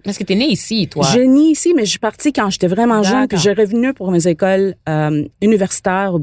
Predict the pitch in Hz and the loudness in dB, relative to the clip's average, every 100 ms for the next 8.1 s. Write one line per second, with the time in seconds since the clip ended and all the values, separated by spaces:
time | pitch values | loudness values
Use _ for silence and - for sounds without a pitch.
0 | 135 156 160 - - _ - 156 202 175 | -4 -4 -6 -8 -20 _ -4 -2 0 0
1 | 285 - 151 151 - 151 110 156 156 151 | 0 0 0 0 0 -4 -4 -4 -2 0
2 | 135 - 147 220 226 254 285 208 - - | 0 -2 0 2 2 0 -4 -8 -14 -20
3 | - - 185 190 196 196 170 - 208 285 | -20 -6 -2 -2 -2 -4 -6 -2 0 0
4 | - 277 - 349 - - 208 220 214 180 | -4 -6 -4 -4 -4 -4 -2 -2 -2 -4
5 | _ - 226 214 277 269 - 359 - 202 | _ -2 0 0 -2 -4 -4 -4 -4 -4
6 | - 175 175 170 208 190 175 - - 214 | -4 -2 0 0 0 0 -2 -6 -2 0
7 | 185 165 156 156 - 147 156 - 170 180 | 0 0 0 -2 0 -2 0 0 -2 -4